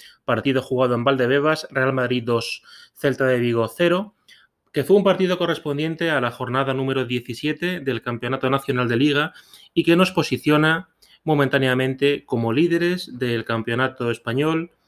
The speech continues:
aunque es verdad que el Atlético de Madrid de Simeone tiene todavía que jugar un porrón de partidos. Pero bien es cierto también que era un partido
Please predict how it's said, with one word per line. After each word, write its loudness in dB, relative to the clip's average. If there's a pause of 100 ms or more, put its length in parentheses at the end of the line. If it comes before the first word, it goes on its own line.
(360)
aunque 4
es 4
verdad 2
que 2
el -2
Atlético 0
de 0
Madrid 0
de -4
Simeone -4 (420)
tiene 0
todavía 2
que -4
jugar 0
un -2
porrón 0
de -2
partidos. -6 (600)
Pero -4
bien 0
es -4
cierto 2
también 0 (560)
que 2
era 0
un 0
partido -2